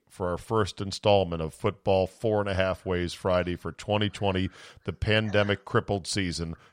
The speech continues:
Any other thoughts for people? Remember, you can go to call me mister X dot com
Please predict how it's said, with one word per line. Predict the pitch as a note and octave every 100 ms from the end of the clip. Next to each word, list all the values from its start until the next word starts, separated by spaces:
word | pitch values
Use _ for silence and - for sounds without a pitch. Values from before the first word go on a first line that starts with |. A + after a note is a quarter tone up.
| _ A#2
Any | A#2+ C3+
other | B2+
thoughts | A#2+ - A#2 A2+
for | - G#2+
people? | A#2 G#2+
Remember, | G#2+ A2 B2+ C3
you | B2
can | G#2+
go | A2
to | A2
call | - A#2
me | A#2
mister | A2+ A2+ - A2+
X | G#2 -
dot | G2+ -
com | A#2+ A#2 A2